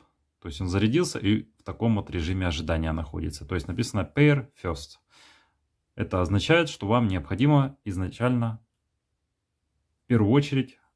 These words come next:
э, дать сопряжение с теле-, со смартфоном. Вот смартфон. На смартфон у, я уже предварительно закачал приложение Mi Fit.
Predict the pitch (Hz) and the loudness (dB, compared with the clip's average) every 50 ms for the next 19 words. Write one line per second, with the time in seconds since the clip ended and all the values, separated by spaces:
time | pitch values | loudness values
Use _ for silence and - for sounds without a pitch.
0 | _ _ 143 - - 87 87 85 87 85 85 85 85 85 85 85 85 - - _ | _ _ -20 -16 -12 -10 -8 -6 -6 -6 -6 -4 -4 -4 -6 -6 -8 -10 -12 _
1 | _ _ _ _ _ - 98 120 127 127 - - - 85 - 92 87 101 113 107 | _ _ _ _ _ 0 2 2 2 2 -2 -8 -10 -8 -6 -4 -2 0 0 0
2 | 101 95 - - 101 90 92 - - - - 104 - - 104 - - - - 76 | 0 -2 -4 -8 -8 -8 -8 -10 -12 -14 -14 -14 -10 -8 -10 -10 -10 -14 -12 -12
3 | 78 - - - _ _ _ - - - - - - - - 123 139 139 - - | -12 -12 -14 -18 _ _ _ -20 -20 -20 -20 -20 -20 -8 -4 -2 -2 -2 -4 -2
4 | 95 98 95 - - - - 76 73 71 73 - _ _ _ - - - _ _ | -2 -2 -2 -2 -6 -10 -8 -6 -6 -6 -8 -12 _ _ _ -20 -20 -20 _ _
5 | _ _ _ _ _ _ _ _ _ _ _ _ _ _ _ _ _ _ _ _ | _ _ _ _ _ _ _ _ _ _ _ _ _ _ _ _ _ _ _ _
6 | _ _ _ _ - 110 120 - - 123 120 113 - - - 170 180 180 175 - | _ _ _ _ 0 0 0 0 2 0 -2 -2 -2 -4 -2 0 0 0 -2 -4
7 | - - 117 107 120 127 120 107 104 107 110 - 110 98 95 110 113 104 107 101 | 0 2 4 4 6 6 4 4 2 2 0 0 -2 0 2 2 2 2 2 0
8 | 95 87 76 - - 101 - - 110 101 92 - - 95 95 98 104 90 104 110 | -2 -4 -4 -6 -6 -6 -2 0 2 2 2 0 -4 -2 0 2 2 4 4 4
9 | 104 95 92 92 90 87 - 98 101 104 101 - - 147 165 156 - | 4 4 2 0 0 -2 -2 2 2 2 2 2 0 -2 -4 -4 -4